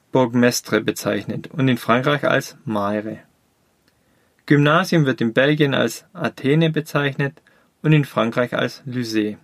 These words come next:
Bei der Übersetzung ins Quebecer Französisch, welche in Quebec, Ontario und den westlichen Provinzen Kanadas gesprochen wird, gibt es einige Besonderheiten zu beachten.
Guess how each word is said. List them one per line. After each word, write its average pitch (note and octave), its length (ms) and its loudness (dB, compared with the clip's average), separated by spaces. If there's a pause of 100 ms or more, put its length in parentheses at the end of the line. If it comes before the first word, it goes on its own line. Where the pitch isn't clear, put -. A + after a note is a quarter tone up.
(800)
Bei E3+ 140 4
der C#3+ 120 2
Übersetzung E3 600 0
ins C3 280 -4
Quebecer D3+ 480 2
Französisch, D#3 880 0
welche B2 280 0
in A#2 120 -2
Quebec, D3 540 2
Ontario C3 680 0
und B2+ 260 -4
den A#2 120 0
westlichen D3+ 480 0
Provinzen B2 460 -2
Kanadas C3+ 480 -2
gesprochen C3 440 -2
wird, A#2+ 220 2 (640)
gibt - 200 -2
es C3 120 0
einige A#2+ 340 2
Besonderheiten A2+ 720 0
zu B2 120 -6
beachten. C3 520 -2